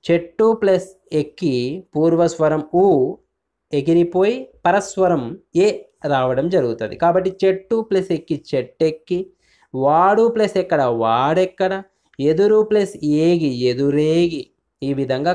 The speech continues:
కలపాలి. అలాగే మరికొన్ని పదాలు, నూకలేసుకొని, నూకలు ప్లస్ ఏసుకొని, చూరెక్కి, చూరు ప్లస్ ఎక్కి, ఎట్లున్నది, ఎట్లు ప్లస్ ఉన్నది.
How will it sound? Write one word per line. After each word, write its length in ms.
కలపాలి. 400
అలాగే 380
మరికొన్ని 460
పదాలు, 460
నూకలేసుకొని, 1600
నూకలు 760
ప్లస్ 480
ఏసుకొని, 920
చూరెక్కి, 760
చూరు 480
ప్లస్ 360
ఎక్కి, 360
ఎట్లున్నది, 840
ఎట్లు 460
ప్లస్ 420
ఉన్నది. 560